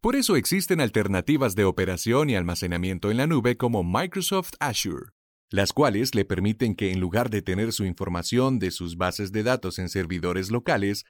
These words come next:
los almacene en servidores distribuidos alrededor del mundo con la más alta seguridad y eficiencia que utilizan las grandes organizaciones a nivel mundial.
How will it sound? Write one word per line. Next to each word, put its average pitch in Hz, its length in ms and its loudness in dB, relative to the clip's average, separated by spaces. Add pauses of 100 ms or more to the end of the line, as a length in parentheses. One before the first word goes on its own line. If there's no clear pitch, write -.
(100)
los 143 320 4
almacene 120 500 2
en 104 80 2
servidores 98 580 0
distribuidos 120 840 0
alrededor 143 680 2
del 135 200 2
mundo 196 360 0
con 160 220 0
la 117 140 2
más 117 420 0
alta 147 300 0
seguridad 98 560 -2
y 117 100 0
eficiencia 175 640 -2
que 165 140 0
utilizan 131 560 0
las 104 180 -2
grandes 151 520 0
organizaciones 113 1000 0
a 147 40 4
nivel 110 320 4
mundial. 98 600 0